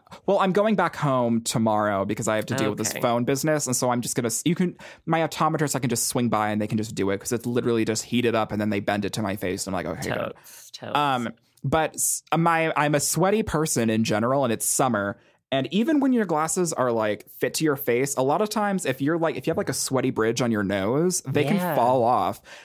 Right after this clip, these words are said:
Speaker 1: So apparently there's this product called Nerd Wax, which was on, like, Shark Tank or something. I had just got it recommended by a friend.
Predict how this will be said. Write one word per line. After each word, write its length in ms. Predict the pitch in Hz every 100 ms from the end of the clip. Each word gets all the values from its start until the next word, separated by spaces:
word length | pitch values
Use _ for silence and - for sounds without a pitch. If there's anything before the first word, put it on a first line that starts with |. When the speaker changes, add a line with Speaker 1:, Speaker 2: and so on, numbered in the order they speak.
| -
Speaker 1:
So 300 | - - 170
apparently 840 | 151 - 269 359 233 - 120 110 - - - -
there's 200 | 143 143
this 140 | 160
product 720 | - - 185 143 117 - - -
called 340 | - 131 117
Nerd 420 | 110 104 127 220 185
Wax, 720 | 117 92 107 - - - - _ -
which 180 | 139 147
was 140 | 143
on, 240 | 139 147 151
like, 240 | 117 -
Shark 420 | - - 113 170
Tank 300 | - 165 156
or 80 | 156
something. 380 | 165 151 151 143
I 200 | 123 151
had 120 | 160
just 160 | 147 -
got 140 | 117
it 20 | 113
recommended 400 | 110 110 107 101
by 120 | 95
a 60 |
friend. 300 | 92 90 82